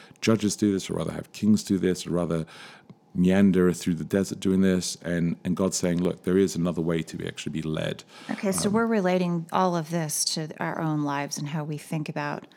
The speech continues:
Speaker 2: whether our lives are random or whether there is a plan.
Speaker 1: Well, yeah, I think that's the
Speaker 2: Whether
Speaker 1: question that Mark wants us to look at
Speaker 2: Yeah.
Speaker 1: today. Yeah,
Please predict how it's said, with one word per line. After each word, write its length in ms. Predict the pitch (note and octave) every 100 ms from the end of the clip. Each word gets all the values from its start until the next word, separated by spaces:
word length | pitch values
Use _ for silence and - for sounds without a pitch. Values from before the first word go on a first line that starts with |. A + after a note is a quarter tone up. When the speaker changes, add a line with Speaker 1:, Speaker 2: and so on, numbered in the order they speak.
| - -
Speaker 2:
whether 220 | - E3 D#3
our 80 | D3
lives 300 | D3 D3 D3+
are 80 | C#3+
random 460 | D3 D3 D3 C#3+
or 80 | C#3
whether 300 | C#3+ C#3 C#3+
there 180 | C#3+ C#3
is 200 | D3 C#3+
a 60 | C#3+
plan. 520 | - - - - D3+ - - -
Speaker 1:
Well, 160 | C3 A2+
yeah, 180 | B2
I 40 | G#2
think 160 | D#3 B2+
that's 200 | A#2 -
the 60 |
Speaker 2:
Whether 60 | G2+
Speaker 1:
question 280 | G2 - E2+
that 40 |
Mark 260 | F#2 F2+ -
wants 220 | E2 -
us 80 | -
to 40 | E2+
look 180 | D#2+ -
at 60 |
Speaker 2:
Yeah. 280 | F2 E2+ F2+
Speaker 1:
today. 100 | F2+
Yeah, 160 | F2+